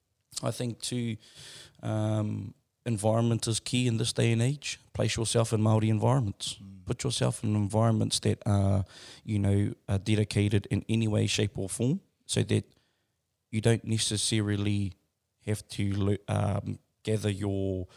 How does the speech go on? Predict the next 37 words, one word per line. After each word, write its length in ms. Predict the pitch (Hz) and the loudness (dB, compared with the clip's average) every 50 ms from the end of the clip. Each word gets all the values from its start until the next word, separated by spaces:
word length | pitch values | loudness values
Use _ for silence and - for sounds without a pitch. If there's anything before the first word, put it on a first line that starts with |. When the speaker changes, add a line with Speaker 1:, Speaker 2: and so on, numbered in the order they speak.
| - - _ _ _ _ - - - - _ _ _ _ _ - | -20 -20 _ _ _ _ -20 -20 -20 -20 _ _ _ _ _ -8
Speaker 1:
and 220 | 120 98 101 95 | -4 -4 -2 0
tick 240 | - 127 117 - - | 0 0 0 0 0
your 100 | 104 98 | 0 2
boxes 540 | 87 107 107 107 - - 104 101 87 - - - _ _ - | 4 2 2 2 0 -2 -4 -4 -4 -4 -8 -12 _ _ -6
on 200 | 117 104 101 92 | -2 0 0 0
paper, 340 | - 110 120 127 - 101 98 | 2 2 0 0 0 -2 -2
but 180 | - - 101 | -2 -2 -2
actually 600 | 107 107 - - - - 107 107 104 107 101 98 101 - _ _ _ _ - | -2 -2 -2 -2 -4 -2 -2 0 0 -2 -2 -6 -8 -14 _ _ _ _ -6
just 240 | - 104 - - | -4 -4 -4 -4
feel 300 | - - - 110 113 113 110 | -4 -2 0 2 2 2 2
what 160 | 107 110 107 | 2 2 2
it 100 | 107 104 | 2 2
is 160 | 113 117 117 - | 2 0 0 -2
to 100 | - 117 | -4 -2
be 140 | 110 117 113 | 0 0 2
Māori, 340 | 110 107 110 123 135 135 123 | 4 4 4 4 2 0 -2
feel 260 | - - 113 107 104 | 0 2 2 4 4
those 280 | 101 107 110 107 101 110 | 6 4 4 4 4 2
environments, 760 | 107 104 98 107 104 107 110 110 110 117 127 131 127 - - - | 0 0 2 2 4 4 4 4 4 2 0 -2 -2 -4 -4 -2
and 200 | 101 101 101 95 | -2 -2 -2 -2
so 180 | - - 104 | -2 -2 0
that 160 | 98 104 104 104 | 0 0 0 0
it 140 | 104 98 | -2 -2
gives 240 | - 127 123 123 - | -2 -2 -2 -2 -4
you 80 | 131 120 | -4 -2
that 200 | - 110 107 - _ _ _ _ _ | -2 -2 -2 -4 _ _ _ _ _
satisfaction 800 | - - 110 107 104 101 - - 113 110 - - - 101 104 104 | -4 -2 0 0 0 0 -2 0 -2 -2 -2 -2 -2 -2 -2 0
that 200 | 107 104 101 - - - - _ _ _ _ _ _ _ _ - | -2 -2 -2 -4 -8 -16 -20 _ _ _ _ _ _ _ _ -10
if 120 | 104 - | -6 -4
you 100 | 127 147 | -2 -2
connect 420 | 143 - 107 104 104 117 120 - - | -2 0 0 2 2 0 0 -2 -4
with 100 | 107 95 | -6 -4
that 140 | - 101 - | -4 -6 -6
feeling 420 | - - 113 113 113 110 107 104 101 | -4 -2 0 0 2 0 0 0 0
or 140 | 101 101 - | 0 0 -2
that 160 | - - - | -4 -4 -2
Māori, 500 | 107 104 104 104 107 107 104 101 101 | 0 2 4 4 4 2 0 -2 -4